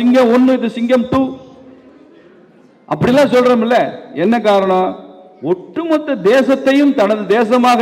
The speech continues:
ஏற்றுக்கொண்டால் தான் குஜராத்தில் இருக்கிற சிங்கத்தை தமிழகத்தில் வர்ணனையாக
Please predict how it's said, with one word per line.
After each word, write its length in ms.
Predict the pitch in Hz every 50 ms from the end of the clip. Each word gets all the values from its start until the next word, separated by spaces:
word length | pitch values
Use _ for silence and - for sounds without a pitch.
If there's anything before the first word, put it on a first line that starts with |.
| 220 202 226
ஏற்றுக்கொண்டால் 600 | 226 - 233 220 202 214 208 202 190 175 175 -
தான் 180 | 180 180 185 - - - - - - -
குஜராத்தில் 560 | 185 220 226 262 311 330 330 330 320 320 294 302
இருக்கிற 260 | 294 294 294 285 262 247 - -
சிங்கத்தை 460 | 262 269 285 311 294 302 - 339 320 294 285 -
தமிழகத்தில் 680 | 240 240 294 339 339 330 320 311 302 320 330 302 277 240
வர்ணனையாக 600 | 240 262 285 294 320 302 302 294 285 294 294